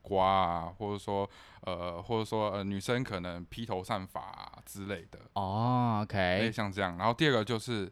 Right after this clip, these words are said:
Speaker 1: 相处起来的感觉。
Speaker 2: 先讲这个外形齁，天秤座都会有自己的，自己的一个时尚，你没有发现吗？
Speaker 1: 什么时尚？
Speaker 2: 就是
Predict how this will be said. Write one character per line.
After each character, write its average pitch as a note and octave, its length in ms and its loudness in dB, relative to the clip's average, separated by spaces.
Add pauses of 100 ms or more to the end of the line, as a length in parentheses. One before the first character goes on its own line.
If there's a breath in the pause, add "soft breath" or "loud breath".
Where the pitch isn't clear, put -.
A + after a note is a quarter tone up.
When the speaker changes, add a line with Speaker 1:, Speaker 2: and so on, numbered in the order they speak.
(160)
Speaker 1:
相 D3 320 0
处 G#2+ 220 -6
起 F2+ 240 -6
来 D#2+ 100 -8
的 F2 200 -12
感 - 260 -10
觉。 - 220 -16
Speaker 2:
先 F#3+ 260 2
讲 G#2+ 220 4
这 A2 40 -2
个 A2+ 120 2
外 A#2 260 6
形 D2+ 240 -6
齁， F#2 220 -2 (360 soft breath)
天 F#3+ 160 6
秤 E3 180 8
座 D#3+ 120 12
都 D3+ 100 10
会 C#3 140 10
有 G#2+ 80 8
自 C#3 180 2
己 G#2 160 0
的， F2+ 100 -2 (120)
自 F3+ 120 2
己 A2+ 200 0
的 F2 100 -2
一 - 60 -2
个 G2+ 120 -2
时 - 380 -4
尚， F#2 340 0
你 F2+ 60 -6
没 F2 80 -4
有 E2 80 -4
发 E2+ 180 -4
现 F#2 200 -4
吗？ D#2+ 200 -8 (140)
Speaker 1:
什 - 260 -10
么 G#2+ 140 -4
时 - 180 -6
尚？ G#2+ 280 -4
Speaker 2:
就 C4 100 8
是 A#3 540 4